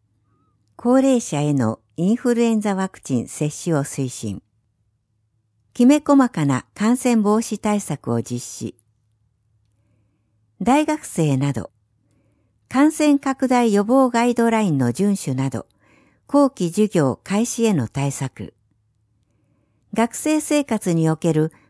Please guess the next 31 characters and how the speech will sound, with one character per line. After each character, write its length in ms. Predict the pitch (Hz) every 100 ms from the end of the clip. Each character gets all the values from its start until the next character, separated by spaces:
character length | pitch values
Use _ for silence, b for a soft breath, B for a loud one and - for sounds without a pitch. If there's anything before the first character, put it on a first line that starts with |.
| _
場 180 | 160 185
面 280 | 226 240 214
ご 120 | 208
と 180 | - 151
の 180 | 123 - -
注 220 | 247 277
意 120 | 277
喚 340 | 269 233 233 233
起 200 | 220 214
ア 80 | 202
ニ 140 | 214
メ 160 | 208 208
ー 40 |
シ 140 | -
ョ 60 | 196
ン 60 | 190
動 220 | 185 147
画 160 | 123
を 20 | 110
配 220 | 127 120
信。 340 | - 117 101 - _ _ _ _ _ _ _ _ _ _ _ _ -
イ 140 | 233
ン 80 | 294
タ 240 | 269 262
ー 20 |
ネ 140 | 226 190
ッ 60 | - _
ト。 160 | 104 - _ _ _ _ _ -
京 220 | 254 277
都 180 | 247 233
府 300 | - 131